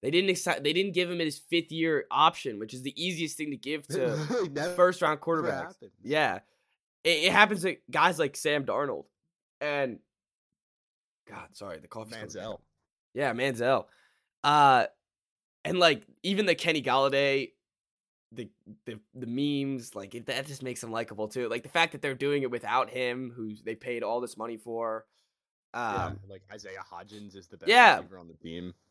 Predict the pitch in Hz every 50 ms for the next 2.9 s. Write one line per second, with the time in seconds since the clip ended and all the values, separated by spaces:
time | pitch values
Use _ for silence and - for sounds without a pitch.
0 | _ _ _ _ - 139 165 165 143 120 104 127 156 143 - 160 135 113 139 131
1 | 143 143 139 139 147 151 - - - _ _ _ _ _ _ _ _ _ - 120
2 | 113 - 160 165 147 175 160 156 156 139 143 117 120 113 107 117 123 123